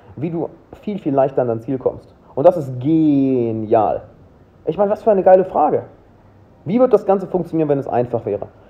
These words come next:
Was für eine geniale fucking Frage.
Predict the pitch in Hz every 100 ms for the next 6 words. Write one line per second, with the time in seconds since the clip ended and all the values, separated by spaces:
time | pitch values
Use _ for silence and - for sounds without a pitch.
0 | - - 131 196 - - - 170 151 127
1 | 127 120 120 117 113 117 113 - - -
2 | - - - 107 104 107 _ - - 113
3 | 101 95